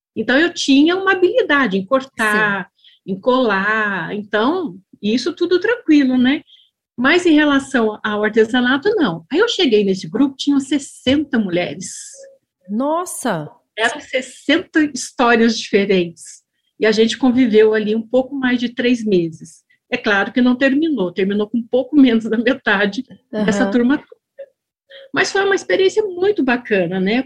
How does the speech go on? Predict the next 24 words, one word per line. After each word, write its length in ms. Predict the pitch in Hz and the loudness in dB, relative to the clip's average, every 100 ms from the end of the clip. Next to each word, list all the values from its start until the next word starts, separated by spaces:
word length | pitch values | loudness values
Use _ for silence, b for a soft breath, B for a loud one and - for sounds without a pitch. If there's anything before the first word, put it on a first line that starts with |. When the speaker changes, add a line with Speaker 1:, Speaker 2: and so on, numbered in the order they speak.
| - | -8
Speaker 1:
Porque 260 | 247 - | -8 -4
daí 180 | 247 302 | 0 0
eu 80 | 320 | 0
aprendi 420 | 302 269 240 233 | -2 0 0 0
a 40 | 196 | 0
recortar, 1000 | 220 285 302 - 196 196 214 202 175 - b b _ | 0 -2 -6 -6 -2 2 2 0 -4 -10 b b _
a 220 | 208 190 | -6 -4
fazer 280 | 226 214 262 | -4 0 2
moldes, 1080 | 277 202 180 208 226 208 180 180 185 185 - b b - | 2 -2 -8 -12 -10 -10 -10 -4 -2 -4 -8 b b -10
e 80 | 508 | -10
aquilo 400 | 587 - 330 302 | -6 -2 0 0
tudo 320 | - 311 311 | -4 -6 -4
foi 180 | - 330 | -4 -4
me 120 | 349 | -4
encantando, 800 | 349 381 370 285 - 247 269 294 | -4 -4 -4 -4 -4 0 2 2
e 120 | 285 294 | -2 -6
era 140 | 285 - _ - | -6 -12 _ -8
cada 320 | 269 262 254 | -6 -2 -4
boneca 500 | 247 247 247 240 247 | -4 -6 -6 -4 -4
linda 480 | 240 233 277 269 240 | -4 -2 -4 -4 -10
que 320 | - 254 262 | -6 -6 -6
era 140 | 254 | -8
transformada 720 | - 262 - 277 254 262 294 - | -4 -4 -4 -8 -10 -12 -14 -8
ali. 300 | 277 294 302 | -2 -2 -2